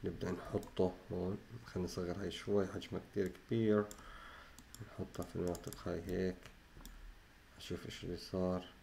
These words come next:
لا، قوية كثير. اندو، اندو.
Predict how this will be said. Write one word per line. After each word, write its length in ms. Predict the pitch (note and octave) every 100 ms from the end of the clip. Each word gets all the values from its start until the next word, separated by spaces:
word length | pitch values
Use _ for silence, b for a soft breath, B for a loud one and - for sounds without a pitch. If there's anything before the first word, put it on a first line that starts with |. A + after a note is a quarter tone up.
| - - - - B B B B -
لا، 200 | F#2+ - F2+
قوية 340 | F2+ F#2 F2
كثير. 460 | D#2+ - F2+ E2 - - - - - - - - - - - - - - - - - - - - A2
اندو، 360 | F2+ F2 F2 -
اندو. 360 | E2+ E2 F2+